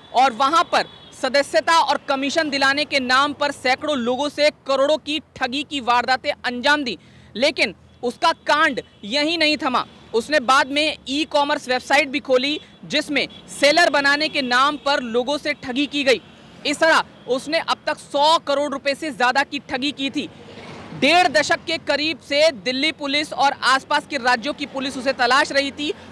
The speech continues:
और आज क्राइम ब्रांच के हाथ सफलता लगी है और ओमाराम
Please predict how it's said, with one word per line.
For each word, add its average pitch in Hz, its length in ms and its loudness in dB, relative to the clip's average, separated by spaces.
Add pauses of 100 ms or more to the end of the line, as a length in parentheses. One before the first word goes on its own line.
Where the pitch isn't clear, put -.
और 240 100 2
आज 269 320 2 (260)
क्राइम 294 340 0
ब्रांच 277 300 0
के 285 120 -2
हाथ 269 280 2 (300)
सफलता 262 400 0
लगी 285 320 0
है 294 200 0
और - 280 -4
ओमाराम 277 500 2